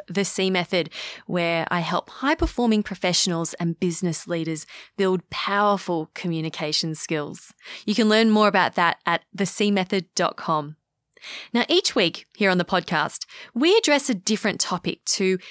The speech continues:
help you build a success mindset, present yourself with confidence, build strong relationships, and be an all-round better human. If you get value from this podcast, do come on over and join our community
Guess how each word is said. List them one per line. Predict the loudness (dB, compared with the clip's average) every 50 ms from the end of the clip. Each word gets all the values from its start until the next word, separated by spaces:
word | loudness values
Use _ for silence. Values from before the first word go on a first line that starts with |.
| -20 -10 -2
help | 0 0 2 4
you | 4 2
build | 4 4 2 4 2 2 0
a | 2
success | 2 2 2 2 2 2 2 2 2 2 2
mindset, | 4 4 4 4 4 4 4 4 4 4 2 0 -2 -8 -18 -20 -12 -4
present | 0 2 4 4 4 4 4 2 2
yourself | 2 2 4 4 2 2 0
with | -2 -6 -6
confidence, | -4 -4 -2 -2 -2 -2 -2 0 0 0 -2 -2 -4 -10 -20 -4 0
build | 0 2 2 4 4
strong | 4 2 2 2 2 2 4 4 2
relationships, | 2 4 4 4 4 2 2 2 0 0 0 0 0 -2 -2 -2 -4 -4 -6 -10 -20 _ 0
and | 2 4 4 4 2 2 -2 _ _ _ _
be | 2 2 2
an | 2
all-round | 2 2 2 4 4 4 4 4 2 2 2 0 -2 -4 -6 _ _ _
better | 0 0 0
human. | 0 0 0 0 0 0 0 -2 -2 -4 -6 -10 _ _ _ _ _ _ _ _ _ -20 -20 -20 -10 -6
If | -4 -2 2
you | 2
get | 2 2 4
value | 4 4 4 4 2
from | 2 0 0 2
this | 2 0 0
podcast, | -2 -4 -6 -4 -4 -4 -4 -4 -2 -2 -2 -2 0
do | 0 0 0
come | 0 -2 -4 -4 -2 0
on | 0 0
over | 0 0 0 -2
and | 0 -2 -2 0
join | -2 -2 -2 -2 -2 -2 -2 -2 -2
our | -4 -4
community | -6 -8 -6 -4 -2 -2 0 -2 -2 -2 -2 -2